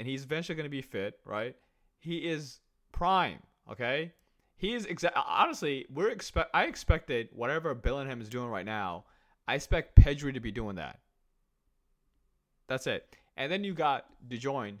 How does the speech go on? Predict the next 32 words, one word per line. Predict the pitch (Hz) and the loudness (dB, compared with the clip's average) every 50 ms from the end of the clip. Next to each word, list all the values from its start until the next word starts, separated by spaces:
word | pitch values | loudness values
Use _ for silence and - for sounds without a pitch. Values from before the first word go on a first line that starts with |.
| - | -14
who | - 117 107 104 101 101 101 101 _ _ _ _ _ _ _ _ _ _ _ _ _ | -10 -8 -8 -8 -8 -8 -10 -14 _ _ _ _ _ _ _ _ _ _ _ _ _
he | - 131 | -10 -8
is | 131 131 | -8 -6
just, | 131 147 170 185 196 190 - - - _ _ _ _ _ _ _ _ _ _ _ _ _ _ _ _ _ _ _ _ _ _ _ _ _ _ _ _ _ _ _ _ _ _ _ _ - | -4 -2 0 0 -2 -4 -8 -16 -20 _ _ _ _ _ _ _ _ _ _ _ _ _ _ _ _ _ _ _ _ _ _ _ _ _ _ _ _ _ _ _ _ _ _ _ _ -8
he's, | 147 156 160 160 | -6 -6 -4 -2
he's, | 165 170 156 147 - | -4 -4 -4 -4 -6
he's | - 160 175 | -6 -4 -4
a | 170 165 | -2 0
boss, | 147 156 165 156 101 - - | 2 2 2 2 0 -2 -6
you | 117 | -10
know | 110 | -10
what | 113 | -8
I | 117 | -8
mean? | 127 | -6
He's | 139 147 | -4 -4
like | 156 143 | -4 -2
a | 143 | -4
Xavi | 113 - - - 143 131 135 147 156 156 156 156 - | -6 -6 -6 -2 0 2 2 2 0 -2 -4 -4 -6
and, | - 123 120 113 110 110 104 - | -6 -6 -6 -8 -8 -10 -8 -6
uh, | - 104 101 101 98 | -4 -2 -2 -2 -2
Busquets | 95 110 131 139 127 - - 135 - | -4 -4 -4 -6 -4 -4 -6 -8 -8
combined, | - - 113 101 95 110 107 107 95 82 69 65 - - - | -8 -12 -12 -8 -4 -4 -2 -2 -4 -6 -8 -14 -20 -20 -20
you | - | -16
know | 104 107 | -14 -12
what | 104 | -10
I | 107 | -10
mean? | 110 117 123 127 127 _ _ _ | -10 -10 -10 -12 -14 _ _ _
He | _ - 123 | _ -14 -10
can | - 127 113 | -8 -8 -8
hold | 104 - - 139 156 170 170 | -8 -4 0 0 0 2 0
the | 170 | -2
midfielders, | 160 160 151 - - - 135 127 123 120 117 117 117 - | -4 -4 -6 -6 -4 -2 -2 0 0 -2 -4 -6 -6 -10